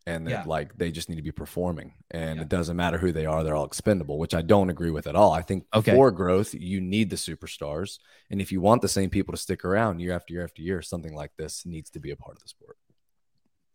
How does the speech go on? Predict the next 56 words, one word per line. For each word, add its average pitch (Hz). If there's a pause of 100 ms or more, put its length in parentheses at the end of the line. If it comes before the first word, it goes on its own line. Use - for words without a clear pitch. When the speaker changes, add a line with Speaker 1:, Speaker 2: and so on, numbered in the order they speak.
(140)
Speaker 2:
Fair 101
enough. 117 (120)
All 92
right. 107 (240)
A-, 160
and, 185
and 160
what 190
do 208
you 185
think 180
they 180
should 147
do? 165
Do, 135
do 143
you 156
think 156
they 151
should, 135 (280)
give 185
me 190
an 156
example 147
of 123
something 135
that 123
you 123
think 123
they 117
should 110
be 104
doing? 98
You 113
like 123
what -
they're 117
doing 120
then, 127
fairness 120
and, 107
um, 101
safety? 120
You 107
like 107
those 104
Speaker 1:
Uh, 120
Speaker 2:
two 104
issues? 127 (260)
Speaker 1:
Yeah, 127
I 95
mean, 98
I 98
think 98
those 90
are, 85